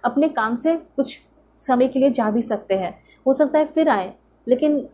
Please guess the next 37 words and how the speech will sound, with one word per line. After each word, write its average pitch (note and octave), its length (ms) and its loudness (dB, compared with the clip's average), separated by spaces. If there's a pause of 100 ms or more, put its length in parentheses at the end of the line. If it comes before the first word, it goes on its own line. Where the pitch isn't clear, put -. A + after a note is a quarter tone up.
(260)
उस A3+ 160 -2
बाउंडिंग A#3+ 380 0
को D#4 80 2
बरकरार A3+ 500 0
रखना B3 260 -4
है। A#3 100 -2
लेकिन C#4+ 180 0
वो B3+ 220 4
तो D#4+ 100 2
अलग D#4 140 2
बात B3 300 -2
है, C#4 80 2
लेकिन - 480 -4
उससे - 400 -2
भी E4 100 2
पहले C#4+ 260 2
important B3 500 0
ये G#3+ 100 0
है B3 160 -2 (800)
कि C#4+ 60 4
दिमाग B3+ 340 2
में D#4+ 120 2
बैठा B3 280 0
लेना C4 240 2
temporary A#3+ 580 0
है D4+ 140 -2 (380)
और B3+ 340 0 (540)
मेरा B3+ 260 6
best C4 320 -2
friend D4+ 180 2
सिर्फ - 280 -2
वही B3+ 220 0
है C#4+ 160 0
जो A#3 200 -2
कि C#4 160 -4
मैं G#3+ 200 2
हूँ, G3 240 -8